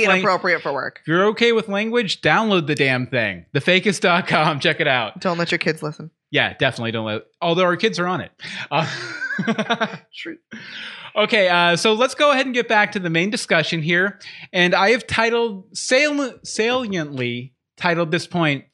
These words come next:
Speaker 1: "Look at
Speaker 2: Look at
Speaker 1: this
Speaker 2: this
Speaker 1: Jeremiah."
Speaker 2: Look at this Jeremiah. Look at this
Speaker 1: Look at this
Speaker 2: Jeremiah.
Speaker 1: Jeremiah. It's
Speaker 2: Look
Speaker 1: not
Speaker 2: at this
Speaker 1: Italian ice, it's a killer
Speaker 2: Jeremiah.
Speaker 1: clown. Look at this Jeremiah.
Speaker 2: <laughs>
Speaker 1: Yes, look at
Speaker 2: Totally
Speaker 1: this
Speaker 2: just like a
Speaker 1: Jeremiah.
Speaker 2: Florida thing.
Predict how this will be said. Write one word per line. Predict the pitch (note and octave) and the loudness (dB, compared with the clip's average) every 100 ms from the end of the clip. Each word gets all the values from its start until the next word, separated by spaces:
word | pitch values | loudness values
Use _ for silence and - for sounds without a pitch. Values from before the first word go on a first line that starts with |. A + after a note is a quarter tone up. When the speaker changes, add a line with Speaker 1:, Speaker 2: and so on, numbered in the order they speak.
| - - - - | -18 -16 -16 -2
Speaker 1:
"Look | F#3+ E4 | 0 2
at | |
Speaker 2:
Look | F4 | 2
at | |
Speaker 1:
this | E4+ C#4+ | 2 2
Speaker 2:
this | - | 2
Speaker 1:
Jeremiah." | C4 D#4 E4+ E4 D#4 C4 G3+ C#3+ G#2+ - - C4+ - | 4 6 6 6 6 6 6 4 0 -6 -16 -20 -12
Speaker 2:
Look | - | -12
at | E3+ | -12
this | C#3 | -14
Jeremiah. | - - D3+ D#3 F3+ F#3+ F#3+ F#3+ G#3+ A3 A#3+ B3 A#3 | -12 -10 -8 -8 -6 -8 -6 -6 0 0 0 -4 -4
Look | C#4 | -6
at | D4 | 0
this | |
Speaker 1:
Look | G3+ D4+ | 2 2
at | C#4 | 2
this | C4 B3+ | 4 4
Speaker 2:
Jeremiah. | |
Speaker 1:
Jeremiah. | B3 C4 C#4 A3+ A#3 C4 G#3+ D3 A#2 - - | 4 6 6 6 6 4 4 2 0 -6 0
It's | G#3+ | 2
Speaker 2:
Look | |
Speaker 1:
not | C#4 | 4
Speaker 2:
at | C#4 | 4
this | |
Speaker 1:
Italian | A#3+ C#4 A#3 | 2 4 6
ice, | B3 C#4+ | 6 4
it's | C#4+ A3+ | 0 -2
a | B3+ | 2
killer | C4 C#4+ | 4 4
Speaker 2:
Jeremiah. | C#4 - | 2 4
Speaker 1:
clown. | C4+ G3+ D3 A2+ F#2 - | 4 4 4 0 -6 -4
Look | C#3+ C#3+ | -4 0
at | |
this | F3 F3 | 0 0
Jeremiah. | - F#3+ F#3+ G3 A3 A3+ B3+ B3 A3 G#3+ A#3 A#3 A#3+ - | 2 4 6 4 2 4 4 4 6 6 6 6 4 0
Speaker 2:
<laughs> | |
Speaker 1:
Yes, | G#4+ C#4 G#3+ - | 2 2 2 0
look | F3 C4+ | 0 2
at | |
Speaker 2:
Totally | D4 G#4 | 2 2
Speaker 1:
this | D4 | 2
Speaker 2:
just | E4 | 4
like | C4+ | 6
a | |
Speaker 1:
Jeremiah. | C4 B3 A#3+ A#3+ | 6 6 4 6
Speaker 2:
Florida | F#3+ E3 C#3 | 4 4 0
thing. | - A3+ B3 | -4 -4 -4